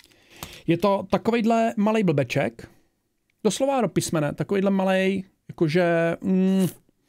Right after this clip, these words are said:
strašně drahej. Dvanáct až čtrnáct tisíc, plus minus. Problém je, že tuhletu záležitost, když jsem ji kupoval,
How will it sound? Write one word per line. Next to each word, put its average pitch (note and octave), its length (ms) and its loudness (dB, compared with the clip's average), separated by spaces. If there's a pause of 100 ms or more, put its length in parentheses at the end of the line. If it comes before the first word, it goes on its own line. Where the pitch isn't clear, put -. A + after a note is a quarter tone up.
(300)
strašně - 400 0
drahej. C#3+ 320 0 (400)
Dvanáct F#3 720 2
až - 240 0
čtrnáct F#3+ 520 0
tisíc, B2+ 420 -4
plus - 280 0
minus. F3 600 0 (380)
Problém A#3 360 4
je, D#3+ 280 0
že D3+ 180 0
tuhletu G3+ 400 2
záležitost, F#3+ 480 2
když F3+ 140 0
jsem C4 160 0
ji C#4+ 60 2
kupoval, C3 640 2